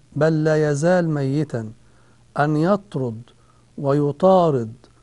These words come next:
ويحطم تلك الآلهة الكاذبة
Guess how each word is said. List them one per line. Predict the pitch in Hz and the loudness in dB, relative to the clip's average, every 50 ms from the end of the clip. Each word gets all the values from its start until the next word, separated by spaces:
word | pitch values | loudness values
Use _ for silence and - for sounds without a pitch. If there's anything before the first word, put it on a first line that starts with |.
| _ _ _ - | _ _ _ -12
ويحطم | - 143 131 139 147 143 139 127 - - - 190 208 202 - _ - - 143 127 120 113 120 - _ _ _ _ _ - | -8 -4 -2 0 0 0 -2 -6 -6 -2 0 0 0 0 -4 _ -12 -10 -8 -8 -8 -10 -14 -18 _ _ _ _ _ 0
تلك | - 196 220 214 - 196 | 2 2 2 2 0 -4
الآلهة | 165 165 156 - - 170 175 175 170 170 147 139 | -4 -4 -4 -2 0 2 2 2 2 0 -2 -2
الكاذبة | 147 147 139 - 175 175 170 151 170 165 151 156 156 | -4 -6 -4 -2 0 0 0 0 0 -2 -2 -2 -4